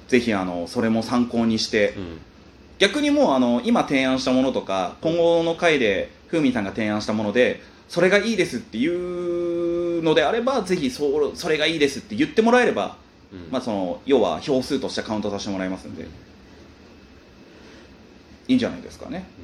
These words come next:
Speaker 2: うん。
Speaker 1: うん。じゃあ、ふみさんは今後思いついたら提案していくっていう形で。
Speaker 2: はい。行きましょう。
Speaker 1: はい。
Speaker 2: はい。
Speaker 1: わかりました。じゃあ、今回は一旦これで。
Speaker 2: これで行きましょう。
Speaker 1: はい。
Speaker 2: はい。
Speaker 1: というわけで皆様、ぜひ、
Speaker 2: はい。
Speaker 1: サーナイトのラジオ番組タイトル、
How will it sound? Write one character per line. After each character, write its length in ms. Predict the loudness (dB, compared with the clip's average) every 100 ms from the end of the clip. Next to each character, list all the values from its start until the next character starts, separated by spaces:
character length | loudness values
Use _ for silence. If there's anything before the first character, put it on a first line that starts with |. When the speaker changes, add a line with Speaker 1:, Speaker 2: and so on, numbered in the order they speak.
| -16
Speaker 2:
う 40 | -14
ん。 40 |
Speaker 1:
う 20 |
ん。 20 | -14 -16 -12
じ 60 | -4
ゃ 20 |
あ、 20 |
ふ 80 | -2
み 80 | 2
さ 60 |
ん 40 | 2
は 80 |
今 200 | 2 0
後 180 | 2 0
思 220 | 2 2
い 60 | 2
つ 80 | 0
い 60 |
た 80 | -4
ら 160 | -4 -8 -14 -20 -8
提 100 | -6
案 100 | -6
し 60 |
て 80 | -8
い 40 | -10
く 120 | -10
っ 20 |
て 180 | -12 -6
い 20 |
う 40 |
形 240 | -6 -6 -12
で。 100 | -14
Speaker 2:
は 60 |
い。 20 | -14 -20 -20 -20 -16
行 100 | -14
き 60 | -12
ま 100 | -14
し 40 |
ょ 60 | -16
う。 320 | -20 -12 0
Speaker 1:
は 140 | 2
い。 120 | 2 -2 -12 -14
Speaker 2:
は 100 | -12
い。 40 |
Speaker 1:
わ 60 | -12 -16 -18
か 100 | -16
り 140 | -12 -10
ま 240 | -8 -8
し 180 | -10 -14 -12
た。 360 | -4 -4 -4 -8
じ 140 | -4
ゃ 340 | -2 -2 -4 -8
あ、 20 | -12 -16 -2
今 140 | 0
回 140 | 0
は 100 | -4
一 60 | -6 -8
旦 240 | -8 -8 -10 -16 -4
こ 100 | 0
れ 60 |
で。 60 | 2
Speaker 2:
こ 40 |
れ 60 | 2
で 40 | 0
行 60 |
き 20 |
ま 80 | -4
し 100 | -8
ょ 20 |
う。 40 | -14 -16
Speaker 1:
は 340 | -12 2 4 4
い。 20 |
Speaker 2:
は 40 |
い。 60 | 0 -12 -20 -20 -6
Speaker 1:
と 60 | 2
い 40 |
う 20 |
わ 80 | 4
け 80 | 4
で 100 | 2
皆 200 | 0 0
様、 240 | 0 -2
ぜ 240 | 0 2 4
ひ、 280 | 4 2 -4
Speaker 2:
は 100 | -10
い。 120 | -12 -14 _ _ -16
Speaker 1:
サ 240 | -6 -2
ー 40 |
ナ 120 | 0 0
イ 40 |
ト 80 | 0
の 120 | 0
ラ 140 | 0
ジ 100 | 2
オ 100 | 2
番 160 | 4 2
組 160 | 2 2
タ 140 | 0
イ 40 |
ト 100 | 0
ル、 200 | 0 -2